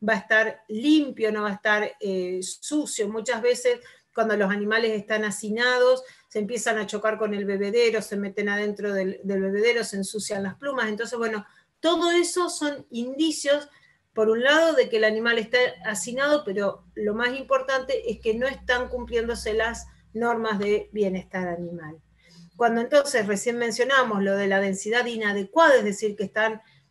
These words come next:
eh, muy apretados, vamos a tener lo opuesto, es decir, lotes desuniformes,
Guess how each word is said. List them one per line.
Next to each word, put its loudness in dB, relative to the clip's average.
eh, 0
muy 0
apretados, 2
vamos 2
a -4
tener 4
lo 4
opuesto, 2
es -6
decir, -4
lotes -2
desuniformes, 0